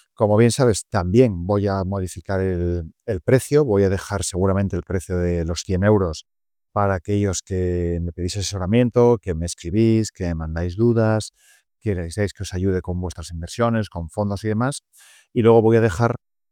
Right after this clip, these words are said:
seguramente un nivel más barato, un nivel inferior, en el cual, eh, hay gente y hay personas que solo quieren, eh, escuchar los audios, que no necesitan asesoramiento y que quieren, bueno, pues,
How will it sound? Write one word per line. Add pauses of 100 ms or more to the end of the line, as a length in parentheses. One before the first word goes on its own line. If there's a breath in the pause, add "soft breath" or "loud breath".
(560)
seguramente
un
nivel
más
barato,
un
nivel
inferior, (400 soft breath)
en
el
cual, (100)
eh,
hay
gente
y
hay
personas
que
solo
quieren,
eh,
escuchar
los
audios, (380)
que
no
necesitan
asesoramiento
y
que
quieren,
bueno,
pues,